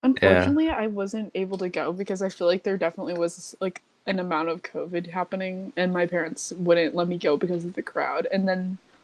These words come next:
Speaker 1: like, we
Speaker 2: Yeah.
Speaker 1: didn't. Like, we, my whole family was gonna go,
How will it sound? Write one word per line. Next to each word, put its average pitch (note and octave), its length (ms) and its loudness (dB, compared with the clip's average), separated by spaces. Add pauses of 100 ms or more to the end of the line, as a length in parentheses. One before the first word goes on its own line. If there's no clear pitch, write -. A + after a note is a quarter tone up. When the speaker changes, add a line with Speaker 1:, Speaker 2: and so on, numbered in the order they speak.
(120)
Speaker 1:
like, F3+ 180 8
we - 60 6
Speaker 2:
Yeah. F#2 140 8
Speaker 1:
didn't. F#3 500 2 (280)
Like, F#3 140 6
we, F#3+ 240 8
my F#3 200 4
whole F#3 200 0
family F#3 340 -4
was F3+ 140 -6
gonna F3+ 180 -2
go, F3+ 380 -2